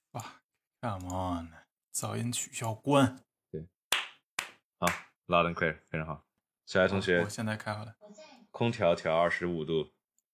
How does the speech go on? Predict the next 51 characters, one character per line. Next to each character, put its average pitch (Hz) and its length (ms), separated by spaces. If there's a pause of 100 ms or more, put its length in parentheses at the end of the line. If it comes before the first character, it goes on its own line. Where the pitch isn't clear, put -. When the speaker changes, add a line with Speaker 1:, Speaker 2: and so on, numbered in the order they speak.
(340)
Speaker 1:
咋 107 200
都 135 120
开 156 200
上 131 100
空 - 160
调 110 240
了， 139 100
哥？ 113 380 (220)
Speaker 2:
我 117 120
这 156 120
巨 202 260 (100)
热， 127 260
我 107 60
这 127 80 (260)
个， 131 220 (120)
我 113 100
这 123 220
边 139 100
儿 135 60
Speaker 1:
那 147 60
么 131 80
热 123 340
吗？ 110 280
Speaker 2:
特 - 60
别 120 140
热， 127 260
因 165 80
为， 202 180
因 220 60
为 226 80
没 185 160
法 208 80
开 208 160
窗 202 240
户， 175 140
外 151 100
头 151 60
比 127 80
较 143 100
吵， 82 320
外 117 140
头 123 80
就 123 100
是 127 80
幼 127 80
儿 131 80
园， 98 180
Speaker 1:
哦。 95 160
Speaker 2:
所 113 160
以 101 120
说 98 200